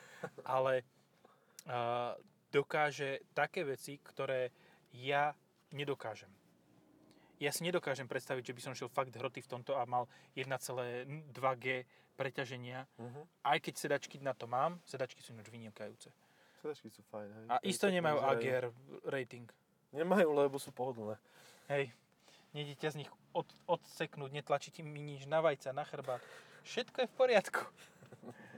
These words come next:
Speaker 2: A ešte si dokážeš zúžiť profil, keď si chudší alebo tučnejší, si dokážeš rozšíriť bočnice na operadle.
Speaker 1: To sú také
Speaker 2: Vynikajúce.
Speaker 1: liberálne sedadlá.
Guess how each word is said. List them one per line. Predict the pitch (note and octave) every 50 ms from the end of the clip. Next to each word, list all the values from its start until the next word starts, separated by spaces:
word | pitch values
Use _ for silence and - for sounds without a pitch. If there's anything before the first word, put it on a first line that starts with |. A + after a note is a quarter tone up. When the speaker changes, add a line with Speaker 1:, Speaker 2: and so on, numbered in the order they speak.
| - - - - - - - - - - -
Speaker 2:
A | - C#3+
ešte | D3 - F3
si | - E3
dokážeš | E3 E3 - F3+ D#3 D3 D3 - -
zúžiť | - A3 G#3+ G#3 E3+ E3+ C#3+ - - - - - - - -
profil, | - D#3 E3+ E3+ - - C#3+
keď | - - C3+ -
si | - - C3 - - - - - - _ _ - - -
chudší | - - F3+ F3+ - - - F3+
alebo | D#3+ D3+ D3 D3
tučnejší, | C#3+ - E3 - - E3 D3+ C#3 - D3+
si | - -
dokážeš | D3 C3 - C3+ C3+ C3 C3 - - - - - - - - -
rozšíriť | - C3+ C#3+ D3+ - - E3+ D#3 C#3+ C#3+ C#3 -
bočnice | D#3 C3+ C#3 D3 E3 - - D#3 C#3+ - C#3+ C3+
na | C3+ C3 B2+ B2+ B2 B2 A#2+ G2+ - - - - - - - - - -
operadle. | - D3 - - D3+ C#3+ C3+ B2+ B2 B2 - - - - - - - -
Speaker 1:
To | - -
sú | C#3+ - C#3+
také | - - - - -
Speaker 2:
Vynikajúce. | B2 A#2 A#2+ C3
Speaker 1:
liberálne | C#3+ C3+ B2+ A#2 A2 A2 G#2+ G#2+
sedadlá. | - - G#2 G#2+ G2+ G2 F#2 F#2+